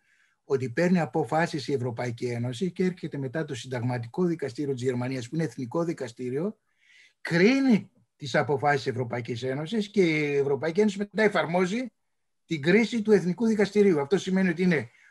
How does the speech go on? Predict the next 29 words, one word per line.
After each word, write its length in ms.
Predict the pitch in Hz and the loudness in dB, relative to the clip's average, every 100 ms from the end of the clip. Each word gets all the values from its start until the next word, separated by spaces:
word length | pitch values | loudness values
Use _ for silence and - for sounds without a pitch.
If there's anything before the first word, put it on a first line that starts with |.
| _ | _
όλοι, 520 | - 165 208 202 196 - | 2 6 8 10 8 6
όλα 260 | 165 190 | 4 4
τα 80 | 190 | 2
εθνικά 400 | 156 160 - 165 | 0 -2 4 4
όργανα 520 | 160 147 135 123 117 | 6 2 0 -4 -6
στο 160 | 117 151 | -2 -2
επίπεδο 760 | 131 160 151 135 120 107 _ _ _ _ - | 2 2 2 2 0 -6 _ _ _ _ -6
τρία, 520 | 147 160 202 277 269 _ _ _ _ _ _ _ _ - | 2 4 6 4 -2 _ _ _ _ _ _ _ _ 0
τα 100 | 156 | 2
ευρωπαϊκά 560 | 156 139 151 143 202 | 2 2 2 4 6
όργανα 300 | 208 202 196 | 6 6 4
στο 120 | 170 | 2
επίπεδο 460 | 160 180 180 143 139 | 2 2 2 2 2
δύο 240 | 196 269 | 2 2
και 100 | 220 | 0
από 140 | 185 185 | 0 2
πάνω 280 | 247 214 220 | 2 4 4
είναι 140 | 240 | 4
η 20 | |
Γερμανία 420 | 180 160 170 240 | 2 0 0 0
στο 120 | 214 190 | 0 0
επίπεδο 380 | 214 202 185 | 0 2 2
ένα. 340 | 156 110 104 - _ _ _ _ _ _ _ _ | 2 0 -8 -18 _ _ _ _ _ _ _ _
Το 140 | 160 143 | -2 2
δεύτερο 420 | 185 208 254 240 | 2 2 0 0
για 140 | 202 | 0
την 140 | 185 151 | 0 -4
απικία 480 | 120 120 170 175 | -4 -6 0 0
χρέους 600 | 147 143 135 135 180 - | 0 -2 0 0 -2 -10